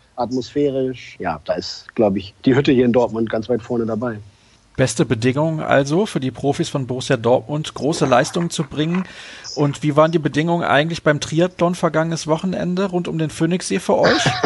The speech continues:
Speaker 1: <laughs> Ja, sehr heiß war das, aber wir haben ja mit unserem Reporter-Team nur eine Staffel gestellt, von daher konnten wir uns die Hitze aufteilen. Das ging gut, kein Problem.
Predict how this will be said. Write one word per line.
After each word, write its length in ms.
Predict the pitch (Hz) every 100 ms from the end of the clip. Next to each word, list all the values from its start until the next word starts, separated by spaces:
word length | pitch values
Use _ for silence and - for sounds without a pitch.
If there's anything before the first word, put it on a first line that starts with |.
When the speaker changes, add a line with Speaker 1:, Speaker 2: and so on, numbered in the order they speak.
| 131 - - 143 131 - 120
Speaker 1:
<laughs> 380 | 120 110 110 107 - 160 - -
Ja, 120 | 208
sehr 160 | 165 190
heiß 280 | 185 131 110
war 100 | 117
das, 340 | 120 147 - -
aber 500 | 127 117 113 110 110
wir 100 | 127
haben 120 | 120 123
ja 180 | 117
mit 160 | 113 113
unserem 380 | 117 120 120 127 -
Reporter-Team 680 | 117 135 151 139 139 143 139
nur 80 | 135
eine 80 | 131
Staffel 300 | 151 139 113
gestellt, 360 | 110 110 107
von 120 | 117
daher 160 | 113 117
konnten 240 | 120 127
wir 80 | 113
uns 120 | 113
die 120 | - 113
Hitze 260 | 151 123
aufteilen. 500 | 120 - 104 107 131 - - - - - _
Das 160 | 143 127
ging 140 | 220
gut, 280 | 139 107 - - _
kein 160 | - 107
Problem. 400 | 131 131 120